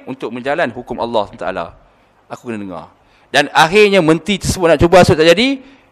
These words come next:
disingkir jawatan sebagai menteri. Kalau dia biar lagi bahaya, dia akan merosakkan jemaah untuk berjuang menjalan Allah Subhanahu Wa Taala.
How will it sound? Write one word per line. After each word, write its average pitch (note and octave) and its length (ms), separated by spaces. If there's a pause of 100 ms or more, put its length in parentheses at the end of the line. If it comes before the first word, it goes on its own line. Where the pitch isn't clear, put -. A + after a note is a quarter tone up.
disingkir F3 720
jawatan D3 320
sebagai D3+ 480 (480)
menteri. G2 640
Kalau C3+ 160
dia C#3+ 80
biar G#3 320
lagi E3 160
bahaya, D#3 400 (240)
dia E3 160
akan F3 240
merosakkan A#3 920 (400)
jemaah D#3 400
untuk D3+ 320
berjuang D3+ 480
menjalan C#3+ 480 (320)
Allah A#2 320
Subhanahu G2 400
Wa - 20
Taala. D#2+ 320